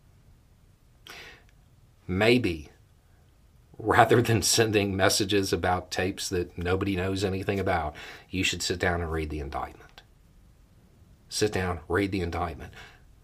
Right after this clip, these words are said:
Listen to, uh, or read the transcripts, uh, of what they have on tape. That might be a better use of your time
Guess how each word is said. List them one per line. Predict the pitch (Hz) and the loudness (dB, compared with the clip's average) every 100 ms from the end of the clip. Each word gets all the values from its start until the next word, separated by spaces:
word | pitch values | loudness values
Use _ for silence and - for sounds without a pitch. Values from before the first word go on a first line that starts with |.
| - - - | -20 -14 -2
Listen | 104 135 - 123 107 92 - - - | 2 4 4 2 0 -4 -12 -12 -2
to, | 113 101 98 98 92 | 2 4 2 0 0
uh, | 87 80 71 - - - - - - - _ - - - | 0 0 -4 -10 -20 -20 -20 -20 -20 -20 _ -20 -20 -6
or | 98 | 0
read | 98 113 | 2 2
the | 87 | 0
transcripts, | - 110 98 - 69 - - - _ - _ - - - - - _ _ _ _ - | 0 0 0 -2 -6 -8 -12 -14 _ -20 _ -20 -20 -20 -20 -20 _ _ _ _ -6
uh, | 92 - | -4 -2
of | 82 82 - _ - | -4 -6 -18 _ -2
what | 95 - | 0 2
they | 95 113 | 2 2
have | - 76 65 - - _ _ _ - _ _ - | 0 -6 -8 -18 -20 _ _ _ -20 _ _ 4
on | 98 90 80 76 - - - _ - | 4 4 0 -6 -18 -20 -20 _ -12
tape. | - - - - - - _ _ _ _ _ _ _ _ _ _ _ _ _ _ - - - - - _ - | -4 -4 -4 -18 -20 -20 _ _ _ _ _ _ _ _ _ _ _ _ _ _ -20 -20 -20 -20 -20 _ 0
That | 101 | 2
might | 98 104 | 2 2
be | 95 | 0
a | |
better | 98 92 | 0 0
use | 90 95 92 | 0 -2 -4
of | 87 | -6
your | 80 | -8
time | - 107 95 76 67 | -2 0 0 -4 -8